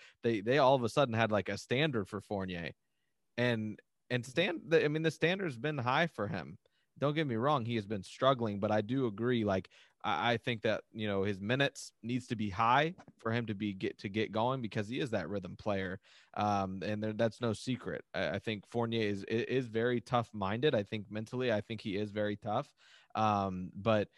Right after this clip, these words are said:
but man, I, I, it, it stinks that, that he had been struggling after having, like, just the ridiculous takeoff he had from the beginning. Jonathan, do you have any, any comments about that before we respond to kinda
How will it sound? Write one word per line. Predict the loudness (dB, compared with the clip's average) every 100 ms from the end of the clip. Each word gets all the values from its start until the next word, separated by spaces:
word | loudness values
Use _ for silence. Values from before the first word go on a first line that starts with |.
| _ _
but | 2 2
man, | 2 2 4
I, | 2 2
I, | 0 0 -2 -4 -10 -20 _ _ -20 -8
it, | -6 -2
it | -2 -2
stinks | 0 2 2 2
that, | 0 0 -2
that | -6 -6
he | -4 0 2
had | 0 0
been | -2 -2
struggling | -4 2 2 2 0
after | 0 0 0
having, | 2 2 0
like, | -2 -4
just | -6 -6 -2
the | -2 -4 -12 -8
ridiculous | -6 -2 -2 0 -2 -2 0
takeoff | -2 0 0 0
he | -2
had | -4 -2 -2 -6 -16 -12 -6
from | -4
the |
beginning. | -2 -2 -2 -2 -8 _ _ _ _ _ _ _ _ _
Jonathan, | 4 6 4 2
do | 4
you | 6
have | 6 6
any, | 2 2
any | 2 2
comments | 2 2 2
about | 4 6
that | 6
before | 4 2
we | 2
respond | 2 2 0 2
to | 0
kinda | 0 2 4 4